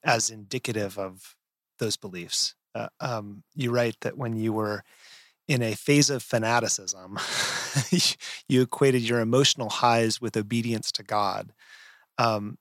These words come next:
that your spiritual ecstasy was a sign of your devotion to God. Can you explain to people, um, what that was like and the challenge of sustaining that, um, while also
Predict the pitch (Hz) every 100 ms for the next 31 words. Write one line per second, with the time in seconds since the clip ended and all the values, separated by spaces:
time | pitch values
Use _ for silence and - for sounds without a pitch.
0 | - 127 120 120 - - 160 156 - 135
1 | 113 - 147 - 120 110 110 107 110 107
2 | 107 104 107 101 113 107 - 98 - -
3 | 104 104 - 135 185 - - - - -
4 | - - - - 147 131 131 131 127 -
5 | 120 123 117 117 180 _ _ _ - 113
6 | 107 104 120 - _ _ - 180 - 262
7 | 202 160 135 135 131 147 123 117 - 160
8 | 170 185 147 - 117 - - - 131 131
9 | 120 107 107 113 _ _ 120 107 104 -
10 | - - _ _ _ - 131 110 107 110
11 | 160 _ _ _ _ _ _ _ - 147
12 | - 160 - 156 -